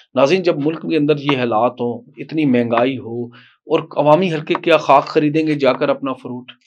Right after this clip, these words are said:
अवामी हल्के के पास पैसे होंगे तो वो खरीदेंगे ना। महंगाई की सूरत हाल है। दूसरी तरफ रावलपिंडी और इस्लामाबाद में एक सियासी सर्कर-, सर्कस चल रही है।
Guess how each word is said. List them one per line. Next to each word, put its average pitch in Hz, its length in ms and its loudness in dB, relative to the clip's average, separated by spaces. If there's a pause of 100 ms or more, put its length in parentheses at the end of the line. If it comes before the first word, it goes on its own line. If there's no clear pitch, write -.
(260)
अवामी 156 320 4
हल्के 156 200 0
के 151 100 -10
पास 147 140 -4
पैसे 147 360 2
होंगे 147 220 0
तो 135 120 -4
वो 123 100 -4
खरीदेंगे 117 420 -8
ना। 113 80 -8
महंगाई 120 420 0
की 175 120 -4
सूरत 160 300 -4
हाल 139 180 2
है। 147 140 2
दूसरी 160 320 -4
तरफ 202 240 4 (420)
रावलपिंडी 185 540 4
और 190 60 6
इस्लामाबाद 151 580 4
में 180 80 -2
एक - 100 -6
सियासी 135 360 2
सर्कर-, - 520 0 (160)
सर्कस - 800 0
चल 151 160 8
रही 135 240 2
है। 135 140 4